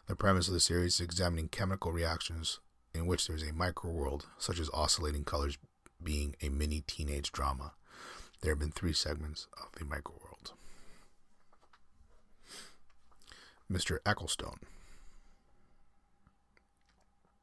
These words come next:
Matt Meese plays the aged Mister Ecclestone,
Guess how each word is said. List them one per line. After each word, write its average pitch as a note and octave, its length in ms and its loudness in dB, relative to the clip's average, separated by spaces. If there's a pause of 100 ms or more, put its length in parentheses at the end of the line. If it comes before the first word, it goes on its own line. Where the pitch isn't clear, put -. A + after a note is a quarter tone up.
(1040)
Matt G2+ 180 4
Meese G2 260 4
plays F#2 260 6
the F2 140 2
aged F2+ 320 2
Mister F2+ 340 4
Ecclestone, D#2 600 0